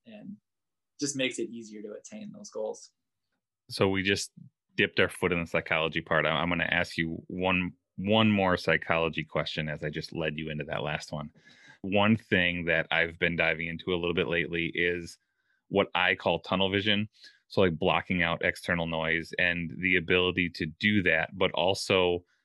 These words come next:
Speaker 2: when we have a success or a win, we instantly move on to the next thing rather than experiencing the joy with that. And the alternate side of that would be being able to take in all of the noise. Like, for example, you hit a game-winning shot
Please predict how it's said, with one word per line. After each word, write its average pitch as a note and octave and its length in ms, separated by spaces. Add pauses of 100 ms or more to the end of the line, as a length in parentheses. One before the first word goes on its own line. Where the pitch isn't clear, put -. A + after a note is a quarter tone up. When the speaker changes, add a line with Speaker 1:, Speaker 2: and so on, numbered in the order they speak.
(120)
Speaker 2:
when F#2+ 200
we F#2+ 120
have F#2 200
a F#2+ 80
success - 800
or E2+ 220
a E2 60
win, F2 420 (520)
we F#2 400
instantly A2+ 380
move G2 180
on F2+ 140
to F2+ 80
the F2 100
next D#2+ 280
thing A2+ 200
rather E2+ 240
than E2+ 160
experiencing E2+ 720
the D#2+ 100
joy D#2 340
with G#2 180
that. C3 240 (1080)
And F#2+ 400 (120)
the F#2+ 160
alternate F#2+ 400
side E2+ 200
of D#2+ 100
that E2 200
would E2+ 180
be D#2+ 360 (760)
being F#2+ 280
able F2 240
to F2+ 180
take F#2 360
in F2 240
all F2 260
of E2 60
the E2+ 60
noise. E2 300
Like, E2+ 180
for F2+ 160
example, E2+ 500
you E2+ 120
hit F2+ 140
a F2+ 60
game-winning E2+ 460
shot E2 420